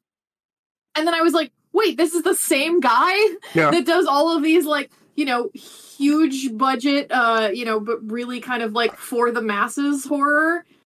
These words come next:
Speaker 1: And I was just like, "Okay, he's, he's got something." Maybe it's not what the studios want all the time, and maybe it's just him giving it what the st-, into what the studios want, but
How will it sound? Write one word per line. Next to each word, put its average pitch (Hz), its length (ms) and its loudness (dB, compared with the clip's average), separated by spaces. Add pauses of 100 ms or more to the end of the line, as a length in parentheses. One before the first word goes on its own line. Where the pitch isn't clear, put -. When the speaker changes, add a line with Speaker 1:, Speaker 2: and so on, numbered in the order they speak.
(160)
Speaker 1:
And - 100 -6
I 269 60 2
was 269 100 0
just 269 160 -2
like, 269 200 -2 (640)
"Okay, 403 460 0 (720)
he's, 381 360 2 (100)
he's 392 220 2
got 392 280 0
something." 208 540 -6 (140)
Maybe 359 240 2
it's 403 180 -2
not 330 260 2
what 277 120 -4
the 302 80 -4
studios 269 500 -2
want 285 220 -2
all 427 100 0
the 294 100 -2
time, 240 340 -2
and 254 100 -8
maybe 226 260 -2
it's 226 120 -4
just - 280 -10
him 233 280 -8
giving 220 320 -2
it 233 200 -6
what 226 180 -4
the 226 60 -12
st-, 254 260 -6
into 233 180 -4
what 220 140 0
the 226 80 -2
studios 214 520 -2
want, 269 340 0
but 226 220 -2